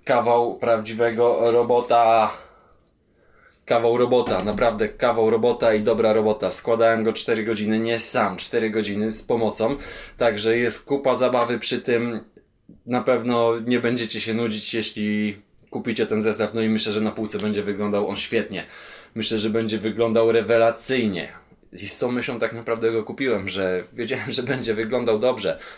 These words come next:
No przynajmniej tak mi się wydawało, no ale tak jest. Wygląda świetnie. Wygląda kozacko, no wygląda naprawdę kozacko, ja jestem podjarany, mega zestaw, dobra.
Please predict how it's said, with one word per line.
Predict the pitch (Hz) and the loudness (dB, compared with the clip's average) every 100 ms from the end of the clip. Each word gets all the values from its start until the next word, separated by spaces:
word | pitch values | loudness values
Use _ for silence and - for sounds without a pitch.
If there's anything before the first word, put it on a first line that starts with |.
| - | -14
No | 95 | -8
przynajmniej | - 107 98 | -4 -4 -2
tak | 104 | -4
mi | 101 | -4
się | 101 | -4
wydawało, | 98 98 104 98 95 | -2 0 2 2 2
no | 98 95 | 0 2
ale | 113 117 | 2 4
tak | 117 113 | 2 0
jest. | 101 - - - - - | 0 -2 -8 -18 -20 -8
Wygląda | - 120 123 113 | -2 0 0 0
świetnie. | 113 117 107 82 - _ _ _ _ _ _ _ _ - | 0 0 -2 -4 -12 _ _ _ _ _ _ _ _ -8
Wygląda | 117 127 131 123 117 | -2 0 2 2 0
kozacko, | - 123 120 113 - 90 80 | 2 2 2 2 0 -4 -4
no | 104 107 | -4 -2
wygląda | 110 110 120 117 113 | -2 0 2 4 2
naprawdę | 107 110 107 104 | 2 2 2 0
kozacko, | 101 104 110 110 - 107 | 0 2 2 2 2 4
ja | 107 107 | 4 4
jestem | 104 - 101 101 - | 2 0 -2 -4 -2
podjarany, | 127 113 110 110 107 107 - - - - | 0 2 4 4 2 0 -4 -14 -18 -8
mega | 123 123 113 | -2 2 2
zestaw, | 113 110 101 | 2 0 0
dobra. | 92 127 117 87 | 2 2 2 0